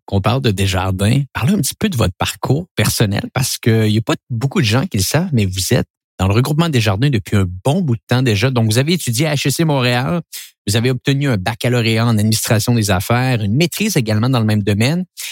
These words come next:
Et là, par la suite, c'est en mille neuf cent quatre-vingt-douze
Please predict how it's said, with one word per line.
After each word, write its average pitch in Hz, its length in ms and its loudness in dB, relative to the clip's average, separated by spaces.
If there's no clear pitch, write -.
Et - 60 -2
là, 339 160 0
par - 100 -2
la 131 120 2
suite, - 260 -4
c'est 170 540 0
en 117 140 0
mille 220 220 0
neuf 131 160 0
cent 175 340 -2
quatre-vingt-douze 117 920 -2